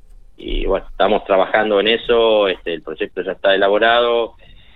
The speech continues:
hay que buscar el tema de los fondos y, eh, algunos otros elementos, pero, eh, vamos muy bien. Hay un,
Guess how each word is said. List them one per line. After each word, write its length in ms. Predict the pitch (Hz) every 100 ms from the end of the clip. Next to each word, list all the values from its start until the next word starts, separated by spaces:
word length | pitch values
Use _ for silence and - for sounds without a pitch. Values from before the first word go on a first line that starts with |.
| -
hay 200 | 78 87
que 200 | - 85
buscar 320 | 82 78 95
el 140 | 87 -
tema 160 | 90
de 60 | 87
los 120 | 85
fondos 460 | - 104 104 101 87
y, 320 | 80 73 69
eh, 220 | 76 78 80
algunos 300 | 78 82 82
otros 500 | 85 - 78 71 - - -
elementos, 520 | 78 90 113 120 123
pero, 1000 | 110 101 101 98 98 95 92 90 90 87 82
eh, 180 | 82 - - -
vamos 280 | 95 113 110
muy 160 | 110 113
bien. 240 | 92 82
Hay 140 | 95 110
un, 680 | 110 104 98 92 90 85